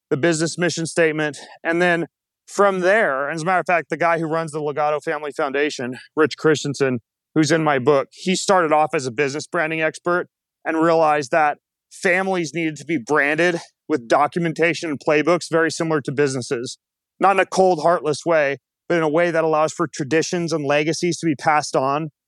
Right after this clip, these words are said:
and for elements of what the family holds dear to be visualized and systematized. So from the values and the mission statement, which we spent several days talking about and forming as a family, as a unit, we then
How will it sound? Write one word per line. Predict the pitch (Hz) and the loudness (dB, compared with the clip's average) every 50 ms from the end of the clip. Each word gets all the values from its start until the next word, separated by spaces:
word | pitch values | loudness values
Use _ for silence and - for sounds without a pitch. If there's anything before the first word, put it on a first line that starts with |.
| _ _ - | _ _ -6
and | 160 156 - | -6 -4 -2
for | 175 - - - | -4 -6 0 2
elements | 160 165 180 185 185 190 190 175 - - - | 2 4 4 4 2 0 -2 -2 -6 -8 -4
of | 175 156 127 | -4 -2 0
what | 139 170 156 - | 0 0 0 -2
the | - | -6
family | 151 - 175 160 156 160 160 | -6 -2 -2 -2 0 -2 -4
holds | 143 135 160 151 123 110 | -2 -2 -2 -2 -4 -6
dear | - 147 147 147 156 165 165 160 - _ _ | -2 0 2 2 4 2 0 -2 -6 _ _
to | - 165 | -8 -2
be | 143 160 147 139 139 127 _ _ _ _ _ _ - | 0 2 2 2 0 -2 _ _ _ _ _ _ -2
visualized | 123 139 175 160 156 180 175 170 160 165 175 180 160 - - - | 2 4 4 4 4 4 4 4 4 4 2 0 -2 -6 -8 -6
and | 156 143 - | -6 -6 -2
systematized. | - 165 - - 151 143 127 - 160 139 131 120 123 - - - - _ _ | -2 -4 -4 -2 -6 -10 -6 -6 -6 -6 -6 -8 -12 -16 -18 -20 -20 _ _
So | - - 196 180 165 156 147 _ _ _ _ _ _ _ _ | -4 0 2 2 2 2 0 _ _ _ _ _ _ _ _
from | - - 202 202 202 226 | -8 -2 0 0 0 0
the | 226 202 | -2 0
values | 170 202 190 196 202 208 214 214 170 185 | 2 2 2 2 2 0 -2 -4 -6 -8
and | 196 185 | -10 -10
the | |
mission | 170 180 180 175 - 190 170 | -6 -6 -6 -6 -8 -10 -12
statement, | - - - 147 135 135 143 151 131 147 | -10 -6 -6 -6 -6 -6 -8 -10 -10 -10
which | 151 - - | -10 -8 -6
we | 160 | -8
spent | 147 - - 165 151 127 | -6 -4 -4 -4 -4 -4
several | - 185 175 160 170 165 | -2 -2 0 2 2 0
days | 135 175 175 170 170 165 151 - - _ _ _ _ _ _ | 2 2 4 4 4 2 0 -2 -6 _ _ _ _ _ _
talking | - 185 185 175 165 - 202 196 | 0 2 2 2 2 0 -2 -4
about | 180 175 170 170 147 | 0 2 2 2 0
and | 151 147 | -2 -8
forming | - - 185 185 185 180 160 147 147 | -8 -6 -2 0 0 0 -2 -4 -4
as | 143 120 | -6 -6
a | 131 | -8
family, | - - 190 185 190 190 170 156 143 139 | -6 -4 -2 0 0 0 -2 -4 -6 -6
as | 139 131 | -6 -6
a | 135 | -4
unit, | 139 156 190 196 175 135 139 - _ _ _ _ _ _ _ _ _ _ _ _ _ - | -4 -2 0 0 0 -2 -4 -6 _ _ _ _ _ _ _ _ _ _ _ _ _ -6
we | 175 180 180 | -4 -4 -4
then | 147 175 190 196 190 190 185 | -2 -2 0 0 0 -2 -4